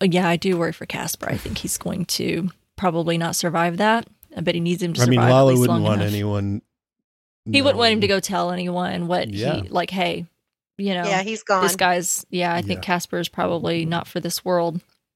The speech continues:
Speaker 1: Um, so, but he needs him to survive long enough to at least get the information out of him. And I think he's probably gonna get it, um,
Speaker 2: Yeah.
Speaker 1: and, and find out what he needs to know about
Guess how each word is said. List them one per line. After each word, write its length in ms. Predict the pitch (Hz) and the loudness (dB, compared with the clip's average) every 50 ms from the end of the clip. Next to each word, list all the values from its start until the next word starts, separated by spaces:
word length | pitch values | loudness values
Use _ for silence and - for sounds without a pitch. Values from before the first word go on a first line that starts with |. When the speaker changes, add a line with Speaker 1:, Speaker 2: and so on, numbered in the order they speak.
| _ _ _ - | _ _ _ -8
Speaker 1:
Um, 360 | 185 180 175 170 175 185 185 - _ _ _ _ _ _ _ _ _ _ _ - - | -6 -6 -4 -4 -6 -6 -8 -10 _ _ _ _ _ _ _ _ _ _ _ -14 -8
so, 400 | - - - 185 175 170 175 185 - _ _ | -6 -2 0 2 2 2 0 -2 -6 _ _
but 140 | - 202 - | 4 4 4
he 120 | 208 226 202 | 6 4 6
needs 220 | 196 190 180 - | 6 4 4 2
him 80 | 185 175 | 0 0
to 80 | - | 0
survive 320 | - 185 - - 180 175 170 | 0 0 2 2 2 2 2
long 200 | 175 185 185 180 | 0 0 -2 -2
enough 200 | 175 175 180 - | -4 -4 -4 -4
to 80 | 180 | -4
at 60 | 180 | -2
least 200 | - 180 175 - | -2 -2 -4 -4
get 120 | - - - | -6 -8 -8
the 80 | - | -8
information 440 | 190 180 - 196 196 190 - - - | -8 -8 -6 -6 -2 0 -2 0 0
out 120 | 190 190 175 | -4 -2 -2
of 120 | 175 - | -4 -4
him. 100 | 190 180 | -4 -4
And 80 | - 196 | -4 -4
I 60 | 190 | -4
think 180 | 185 - 202 - | -4 -6 -6 -8
he's 140 | 180 170 - | -8 -10 -4
probably 300 | - 185 - - - 175 | -2 -2 -2 -2 -4 -6
gonna 200 | 175 175 170 165 | -4 -4 -4 -4
get 200 | - 180 180 180 | -2 -2 -2 0
it, 260 | 180 180 - - _ _ _ _ _ _ _ _ _ _ _ _ _ _ | -2 -2 -4 -8 _ _ _ _ _ _ _ _ _ _ _ _ _ _
um, 200 | 180 175 170 151 | -2 0 2 2
Speaker 2:
Yeah. 180 | 127 120 110 - - | 2 2 2 0 0
Speaker 1:
and, 240 | - 185 175 175 - - | -2 0 0 0 -2 -2
and 160 | 180 175 170 | -4 -2 0
find 160 | - 185 180 | 0 0 0
out 100 | 180 180 | 0 0
what 120 | 180 185 180 | 0 0 0
he 60 | 180 | 0
needs 300 | 175 175 180 165 - - | 0 0 -2 -2 -4 -6
to 100 | - 190 | -4 -2
know 180 | 180 180 175 175 | -2 0 0 -2
about 380 | 170 165 170 180 180 - - | -2 0 0 0 -2 -2 -6